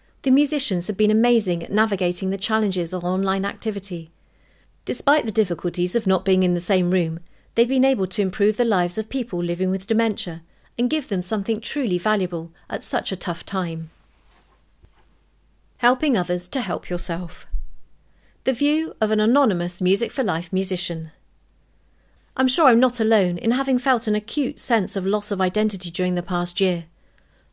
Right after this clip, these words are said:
I wasn't prepared to have such a strong emotional reaction after my first online session. I knew I'd missed working in this way, but it hit home just how much I need this kind of human connection and outlet for creative expression in my life,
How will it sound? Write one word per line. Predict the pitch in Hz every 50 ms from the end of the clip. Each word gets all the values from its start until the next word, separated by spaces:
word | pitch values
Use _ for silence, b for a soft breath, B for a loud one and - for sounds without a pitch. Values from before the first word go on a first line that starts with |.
| -
I | 247 262
wasn't | 254 294 294 - 208 -
prepared | - 208 - - 254 233 196 180
to | - 196 190
have | 208 202 196
such | - - - - - -
a | 202
strong | - - - - 196 196 208
emotional | 220 214 196 190 190 185 - - 196 185
reaction | 190 208 220 233 - - - 190 180 180
after | 180 185 - -
my | 196 202 214
first | 208 - 196 180 175 - -
online | 196 180 175 175 175 175 175
session. | 180 - 233 220 - - 175 170 165 160 - _ _ _ _ _ _ _ _ _ _ _ _ _ _ _ _ _ -
I | - 262
knew | 277 302 311 269
I'd | 220 202 190 190
missed | 226 240 220 - - 190
working | 214 233 233 233 - 180 175
in | 170 170
this | 170 170 - -
way, | 190 180 175 170 170 - b b b b b b b b
but | - 226
it | 254 240 247 -
hit | 285 285 -
home | - 247 226 196 185 180
just | 180 - 233 233 - -
how | 233 247 240
much | 220 208 190 - - -
I | 202 190
need | 202 226 262 247 208 -
this | 180 175 -
kind | - - 190 190 190
of | 190 190
human | - 202 190 202 208 208
connection | - 247 233 220 - - - - 180 175 165 - B B B B B
and | 240 247 247 -
outlet | 285 277 - - 180 175 - -
for | - - 196
creative | 185 - - 202 185 180 180 202 190
expression | - - - - - - 185 180 - - 190
in | 180
my | 175 180 180
life, | 190 214 208 185 170 175 - -